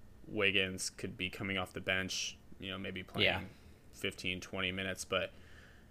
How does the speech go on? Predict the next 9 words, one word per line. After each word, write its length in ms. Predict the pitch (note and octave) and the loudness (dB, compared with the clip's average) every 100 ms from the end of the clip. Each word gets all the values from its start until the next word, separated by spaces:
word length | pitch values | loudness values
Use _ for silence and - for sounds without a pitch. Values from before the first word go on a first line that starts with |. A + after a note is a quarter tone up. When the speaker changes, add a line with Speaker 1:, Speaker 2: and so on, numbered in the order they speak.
| - | 0
Speaker 1:
that's 260 | - G#2+ - | 8 8 10
better 320 | B2 B2 B2 | 8 10 8
than 340 | A#2 A2+ A2+ A2+ | 6 4 4 4
not 220 | A#2 A#2+ | 4 6
having 240 | G#2 F2+ | 2 0
him 140 | E2+ D#2+ | -6 -6
out 200 | C#2 - | -6 -6
there. 340 | A#1 B1 B2+ - | -6 -6 -8 -4
Um, 520 | G2 F#2 D#2 C#2+ D2 | 0 2 0 -2 -6